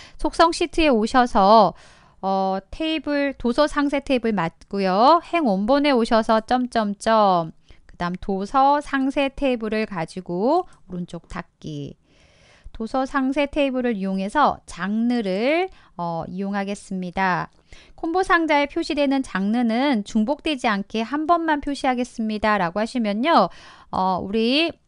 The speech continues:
음, 테이블의 오른쪽 회색 부분에서 마우스 클릭하셔서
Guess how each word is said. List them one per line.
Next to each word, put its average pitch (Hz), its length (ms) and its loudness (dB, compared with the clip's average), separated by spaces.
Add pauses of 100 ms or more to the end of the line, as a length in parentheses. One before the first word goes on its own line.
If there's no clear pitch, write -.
음, 196 520 -8
테이블의 233 500 0
오른쪽 214 640 -2
회색 370 260 0
부분에서 220 520 -2
마우스 180 320 -4
클릭하셔서 240 1000 2